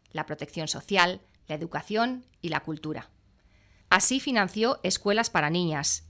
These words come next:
escuelas para niños pobres y obreros, becas para alumnado aventajado de las escuelas públicas, el Patronato de Obreros de San Vicente de Paúl,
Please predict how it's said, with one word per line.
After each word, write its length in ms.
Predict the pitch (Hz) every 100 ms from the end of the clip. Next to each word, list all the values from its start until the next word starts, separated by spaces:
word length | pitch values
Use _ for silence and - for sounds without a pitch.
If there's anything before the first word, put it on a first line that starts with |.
| -
escuelas 500 | 160 - 190 214 -
para 180 | 165
niños 300 | 156 175 170
pobres 340 | - 175 202 175
y 60 |
obreros, 560 | 156 190 180 143 - - _ _
becas 480 | 170 220 220 262 -
para 240 | 196 170
alumnado 400 | 160 165 185 208
aventajado 540 | 202 170 151 - 185
de 100 | 208
las 160 | 160 165
escuelas 460 | - - 170 170 -
públicas, 640 | 170 156 151 147 - - _ _
el 140 | 180 151
Patronato 520 | 151 - 156 170 196
de 80 | 160
Obreros 300 | 160 175 202
de 80 | 165
San 160 | 156
Vicente 320 | 147 165 156
de 80 | 151
Paúl, 480 | 151 165 208 202 233